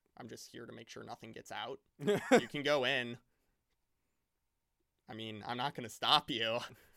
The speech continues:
Speaker 1: You probably don't. And we go in. And we start walking down, and Xander actually gets to lead the front because he's the only one with a lantern.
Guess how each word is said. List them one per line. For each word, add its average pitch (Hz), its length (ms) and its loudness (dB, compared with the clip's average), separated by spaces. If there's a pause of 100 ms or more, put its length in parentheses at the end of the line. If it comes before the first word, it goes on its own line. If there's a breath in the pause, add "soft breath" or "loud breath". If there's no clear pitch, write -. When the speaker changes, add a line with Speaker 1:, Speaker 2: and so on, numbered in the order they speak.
(460 soft breath)
Speaker 1:
You - 140 -20
probably 143 380 2
don't. 113 380 -2
And 117 180 -10 (640)
we 151 140 -2
go 120 180 2
in. 120 180 -6 (1400 soft breath)
And 151 260 0
we 220 80 0
start 233 240 2
walking 156 300 0
down, 120 260 -2 (180)
and 120 360 -4 (120)
Xander 160 500 2 (1200)
actually - 360 -4
gets 240 160 -4
to 214 60 -8
lead 196 200 -4
the 175 60 -6
front 180 260 -8
because 160 300 -8
he's 156 260 -12
the 131 100 -12
only 156 240 -6
one 156 180 -6
with 139 120 -10
a 117 40 -4
lantern. 151 460 -6